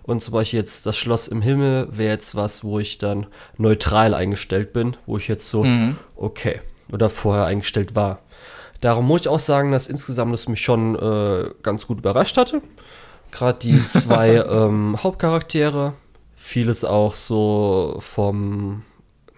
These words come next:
Speaker 1: ich sag mal, von der ganzen Geschichte. Das Finale hatte ich so ein bisschen mir anders erhofft. Das fand ich dann eher so mäßig.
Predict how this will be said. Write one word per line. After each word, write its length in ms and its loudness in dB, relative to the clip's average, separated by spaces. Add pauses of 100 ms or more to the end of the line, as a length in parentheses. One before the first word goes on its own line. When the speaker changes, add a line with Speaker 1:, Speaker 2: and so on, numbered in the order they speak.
(220)
Speaker 1:
ich 140 -14
sag 200 -2
mal, 220 -2
von 140 -8
der 80 -4
ganzen 320 -6
Geschichte. 600 -4 (340)
Das 120 -12
Finale 680 2
hatte 140 2
ich 220 -4
so 120 -4
ein 80 -6
bisschen 680 -2
mir 680 0
anders 400 2
erhofft. 680 -2
Das 140 -12
fand 160 -4
ich 80 -6
dann 180 -2
eher 260 -2
so 140 -6
mäßig. 520 -2